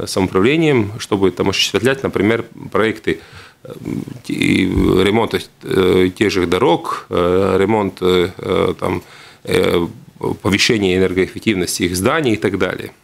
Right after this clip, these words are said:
Э, мы первый месяц, в мае, получили, э, заявки от, э, самоуправлений. И если посмотреть, ну, довольно-таки много, сто семьдесят три заявок, не все соответствуют требованиям, но это нормально, это вез-,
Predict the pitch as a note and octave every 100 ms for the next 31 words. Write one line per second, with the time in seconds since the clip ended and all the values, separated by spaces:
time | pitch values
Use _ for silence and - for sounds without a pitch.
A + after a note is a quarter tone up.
0 | - G#2 F#2 F#2 G2+ A2+ G2 - A#2 G2
1 | F#2 A#2+ E3 C#3+ - G2+ A2 F#2 F#2 F2+
2 | - F2+ F2 F2+ F2+ F#2+ F2+ F2+ G#2+ E3
3 | F3+ - B2 - G#2 - A2+ - G#2 A2+
4 | G#2+ F#2+ - - - - _ G#2+ A2+ A2+
5 | B2 - - A2+ A2+ B2+ E3 - - D3+
6 | D3+ - - G#2 G#2+ A2 F#2 F2 G#2 F#3
7 | E3+ - A#2 G2+ A2+ F#2+ - A#2+ F2+ A#2
8 | F3 F#3 D3+ - - G#2+ G#2 - A#2 F#2
9 | D#2+ - - A#2+ G#2 - F2 E3 F#3+ F3+
10 | D3+ B2 A#2+ A#2 - F#2 F#2 D3+ F3 A#2
11 | F2+ F#2 F#2+